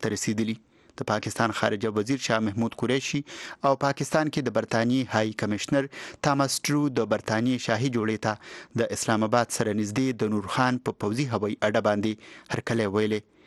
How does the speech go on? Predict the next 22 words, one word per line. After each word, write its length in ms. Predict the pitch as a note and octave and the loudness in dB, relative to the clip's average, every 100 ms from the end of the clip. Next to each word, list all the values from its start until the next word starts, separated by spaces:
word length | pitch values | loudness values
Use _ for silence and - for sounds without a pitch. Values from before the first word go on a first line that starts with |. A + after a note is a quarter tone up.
| - - - - - | -20 -18 -18 -2 2
خارجه 300 | C#3+ C#3 D#3 | 2 2 0
وزیر 200 | C#3+ D3+ C#3+ | 0 2 2
ویلي، 200 | F3 F3+ | 0 -2
شهزاده 360 | B2+ A#2 G#2+ G#2+ | -2 0 0 0
ویلیام 280 | C3 C#3+ - | 0 0 0
او 140 | A2+ A2+ | 0 0
شهزادګۍ 680 | - G2+ G#2+ G2+ - A2+ B2 | 0 -2 0 0 -2 -2 0
میډلټن 480 | C3 B2 C3 B2+ | 0 -2 0 2
به 60 | B2 B2 - - - A#2+ | 2 0 -8 -20 -4 -2
د 120 | A2 | -2
خپل 260 | - D3+ D3 C3 | 0 0 0 0
پنځه 240 | A2 G#2+ | 0 2
ورځني 380 | G#2+ G2+ A2+ A2 | 0 0 -2 -2
سفر 340 | - D3 C#3+ B2 | 0 0 0 0
په 140 | A#2 | 0
وخت 240 | A2+ - - - - - | 0 -4 -20 -20 -14 -2
د 120 | B2+ B2+ | 2 2
ملک 260 | D3 C#3 - | 0 0 -2
بېلابېلو 600 | A2+ G#2+ G#2+ A2+ G#2+ A2+ | 2 2 2 0 2 2
برخو 260 | A#2+ - - | 0 -2 -2
ته 100 | G2+ | -2
ځي، 140 | A2+ | -4